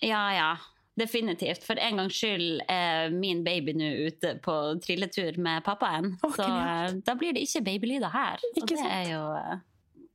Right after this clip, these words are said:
Speaker 1: min baby bruker jo ofte å være med i podden.
Speaker 2: Ja, det er koselig.
Speaker 1: Så, men det er nå bare koselig. Men, eh, ja, Maren,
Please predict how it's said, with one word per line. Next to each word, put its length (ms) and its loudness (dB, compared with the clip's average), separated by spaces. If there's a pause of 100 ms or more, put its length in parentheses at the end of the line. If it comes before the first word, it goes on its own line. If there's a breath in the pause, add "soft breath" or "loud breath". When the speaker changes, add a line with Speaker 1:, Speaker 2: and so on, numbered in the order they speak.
(280)
Speaker 1:
min 300 0
baby 320 0
bruker 360 -2
jo 380 -2
ofte 360 0
å 160 2
være 180 2
med 180 2
i 40 -4
podden. 360 0 (100)
Speaker 2:
Ja, 220 2
det 100 2
er 40 -2
koselig. 380 0
Speaker 1:
Så, 220 2
men 140 2
det 80 2
er 60 0
nå 120 2
bare 180 2
koselig. 880 -2 (1040 loud breath)
Men, 320 2
eh, 280 2
ja, 240 0
Maren, 680 0